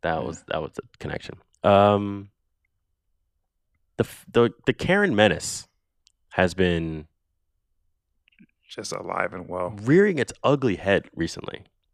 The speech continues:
Speaker 1: More and more every day, you see more videos of these Karens just
Speaker 2: It's
Speaker 1: popping
Speaker 2: been,
Speaker 1: up.
Speaker 2: yeah, it, it's, it's spreading faster than covid almost.
Speaker 1: Yeah. <laughs>
Speaker 2: It's there, 'cause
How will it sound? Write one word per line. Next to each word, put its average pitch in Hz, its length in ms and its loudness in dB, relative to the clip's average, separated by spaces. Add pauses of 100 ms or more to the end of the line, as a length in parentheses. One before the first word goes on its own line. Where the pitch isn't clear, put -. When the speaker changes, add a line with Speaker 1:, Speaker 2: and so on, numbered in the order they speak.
(960)
Speaker 1:
More 127 200 2
and 190 100 0
more 156 260 2
every 143 180 -2
day, 131 220 -2
you - 100 -10
see - 140 -8
more 117 280 -6
videos 117 360 -4
of 87 80 -4
these 90 120 -8
Karens 120 360 -8
just - 140 -8
Speaker 2:
It's - 40 -18
Speaker 1:
popping - 160 0
Speaker 2:
been, 180 80 -2
Speaker 1:
up. - 220 -8
Speaker 2:
yeah, 160 260 -4
it, 117 240 -4 (260)
it's, - 540 -6 (220)
it's 143 180 -4
spreading 175 380 2
faster 127 320 -2
than 104 160 -10
covid 110 360 -4
almost. 85 460 -14 (360)
Speaker 1:
Yeah. 127 340 -4
<laughs> - 40 -20 (1080)
Speaker 2:
It's - 440 -6
there, 147 260 -2
'cause 143 320 0